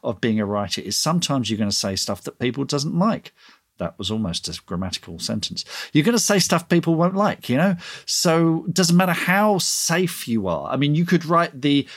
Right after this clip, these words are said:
coziest crime with no swears and, you know, someone will be offended by it. Someone will find something in there to be annoyed by,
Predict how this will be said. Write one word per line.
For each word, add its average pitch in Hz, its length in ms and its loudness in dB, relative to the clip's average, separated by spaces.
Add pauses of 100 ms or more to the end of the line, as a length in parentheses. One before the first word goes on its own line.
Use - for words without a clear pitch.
(200)
coziest 165 680 2
crime 131 440 0
with 92 180 -2
no 123 320 0
swears 120 760 -2 (340)
and, 110 680 0 (120)
you 139 80 -2
know, 123 200 -4
someone 240 640 0
will 240 100 4
be 220 140 4
offended 196 480 4
by 90 200 2
it. - 80 -6
Someone 196 360 4
will 202 120 4
find 180 340 0
something 131 380 0
in 98 160 2
there 98 220 0 (280)
to 113 100 -2
be 117 140 2
annoyed 110 480 2
by, - 300 -8